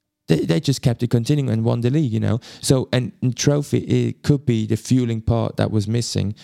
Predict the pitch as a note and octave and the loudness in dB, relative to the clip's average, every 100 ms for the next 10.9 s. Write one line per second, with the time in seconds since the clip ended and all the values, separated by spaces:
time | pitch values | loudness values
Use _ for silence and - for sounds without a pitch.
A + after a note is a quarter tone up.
0 | - _ - G2 G2+ - - - - A2+ | -20 _ -2 0 0 -4 -12 -4 0 2
1 | A2 - B2+ A2+ A2 C3+ - B2 B2 A#2+ | 0 -2 0 0 0 -2 -2 -2 0 -2
2 | A#2 A2+ A#2 - C3+ - A2 - G#2 G2+ | -2 -2 -2 0 0 0 -4 -4 -4 -4
3 | G2+ _ _ _ _ _ _ _ - A#2+ | -6 _ _ _ _ _ _ _ 0 0
4 | A#2+ A#2+ - _ B2+ C3 - A#2+ A#2 A#2 | 0 -4 -10 _ -4 -2 0 0 0 -4
5 | - A#2 A2+ _ - A2+ A#2+ A#2 G#2+ A2+ | -4 -6 -6 _ -2 0 2 -2 0 -4
6 | - - B2+ G#2+ A2+ G#2+ - - - G#2+ | -2 0 0 -2 -2 -4 -6 -8 -2 -2
7 | G2+ - _ _ A2 A2 A2 G#2+ G#2+ G#2 | -2 -8 _ _ 2 2 -2 -2 0 0
8 | G2+ G#2+ G#2 - G#2 G2 - - - - | -2 -2 -2 0 -2 -2 -8 -20 -20 -20
9 | _ _ _ _ _ _ _ _ G#2+ G2+ | _ _ _ _ _ _ _ _ 0 0
10 | G2+ G2+ - - A2 G#2+ G#2 - - | -2 -4 -6 -2 -2 -2 -4 -6 -8